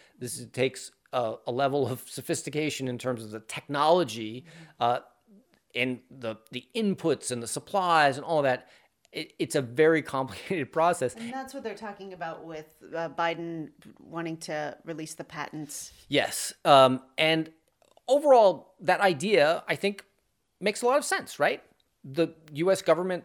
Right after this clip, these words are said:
Speaker 1: poured a lot of money into helping these guys develop these patents. Um, they can say, "Yeah, you should make them free, uh, freely available to, to other people." The, I have talked to manufacturers in India that want to get in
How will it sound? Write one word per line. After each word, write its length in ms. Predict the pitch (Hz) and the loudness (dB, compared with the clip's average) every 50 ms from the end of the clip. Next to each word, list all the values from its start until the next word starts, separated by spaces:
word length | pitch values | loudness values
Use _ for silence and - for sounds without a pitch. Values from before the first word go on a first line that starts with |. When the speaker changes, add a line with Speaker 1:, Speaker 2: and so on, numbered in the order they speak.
| _ _ | _ _
Speaker 1:
poured 220 | - - 175 175 160 | -8 -2 0 0 0
a 40 | 151 | 2
lot 220 | 147 147 156 165 | 2 2 2 2
of 60 | 160 | 2
money 340 | 151 156 160 165 175 185 180 | 0 -2 -4 -4 -4 -6 -6
into 180 | 160 135 147 123 | -6 -8 -8 -2
helping 380 | 123 165 170 180 170 170 165 | -2 -2 -2 -2 -6 -4 -4
these 200 | 160 156 147 135 | -6 -6 -8 -8
guys 320 | - - 151 151 156 143 131 | -2 0 2 2 2 0 -4
develop 380 | 147 131 151 156 156 147 - | -2 0 2 2 2 0 -4
these 180 | 147 151 135 127 | -8 -8 -8 -6
patents. 580 | - 147 160 170 190 196 202 190 - - - _ _ | -4 -4 -4 -4 -4 -6 -10 -10 -10 -14 -20 _ _
Um, 360 | - 139 127 127 131 131 127 - _ _ _ _ _ _ _ _ | -2 0 0 0 -2 -6 -8 -12 _ _ _ _ _ _ _ _
they 100 | 151 147 | -6 -6
can 140 | 147 156 151 | -6 -6 -8
say, 360 | - 160 156 156 156 135 - _ - | -4 -2 -2 -2 -2 -6 -10 _ -6
"Yeah, 160 | 226 262 - - _ _ _ _ _ _ _ _ _ 156 | -6 -6 -6 -8 _ _ _ _ _ _ _ _ _ -14
you 140 | 147 165 | -12 -12
should 160 | 156 - 175 160 | -8 -8 -4 -4
make 140 | 165 165 | -4 -4
them 60 | 165 156 | -6 -10
free, 200 | - 170 123 - - - - - - - - - _ _ _ _ _ _ _ _ _ | -10 -10 -10 -10 -14 -20 -20 -20 -20 -20 -20 -20 _ _ _ _ _ _ _ _ _
uh, 120 | 160 143 151 - - | -2 -2 -2 -8 -14
freely 320 | - - 208 196 170 175 | -4 2 2 4 6 6
available 420 | 165 156 160 165 165 147 127 139 131 | 6 8 8 8 8 6 4 0 -2
to, 140 | - - - - _ _ _ | -4 -10 -14 -14 _ _ _
to 80 | - 156 | -2 -2
other 120 | 147 139 | -2 -2
people." 300 | - 156 135 - - - _ _ _ - _ _ _ _ - | -6 -6 -12 -12 -16 -16 _ _ _ -20 _ _ _ _ 0
The, 140 | 147 147 - - _ _ _ _ | 0 0 0 -6 _ _ _ _
I 140 | 156 185 214 | 6 8 8
have 200 | 202 180 - - | 8 6 4 -2
talked 500 | - - - 190 185 185 - - - _ | -4 2 2 2 2 2 -6 -16 -18 _
to 60 | - 135 | -8 -4
manufacturers 1000 | 143 139 135 127 - 123 120 113 107 - - 113 107 104 110 113 110 - - _ _ _ | -4 -2 -2 -2 -4 -2 -4 -4 -4 -6 -12 -12 -10 -10 -10 -12 -14 -16 -20 _ _ _
in 160 | - 117 113 - | -10 -10 -10 -10
India 560 | - 131 117 110 110 107 104 98 101 101 98 - _ _ _ _ _ _ _ _ _ _ _ _ _ _ _ - | -10 -10 -8 -6 -6 -6 -4 -4 -6 -8 -10 -14 _ _ _ _ _ _ _ _ _ _ _ _ _ _ _ -6
that 260 | 131 123 117 - - | -4 -4 -4 -4 -10
want 400 | 135 107 127 139 139 139 147 - | -10 -4 -2 -2 -2 -2 -4 -6
to 80 | - 131 | -8 -6
get 220 | 123 123 110 - | -6 -6 -6 -6
in 400 | 123 123 120 120 117 117 117 107 | -8 -6 -6 -6 -6 -10 -12 -14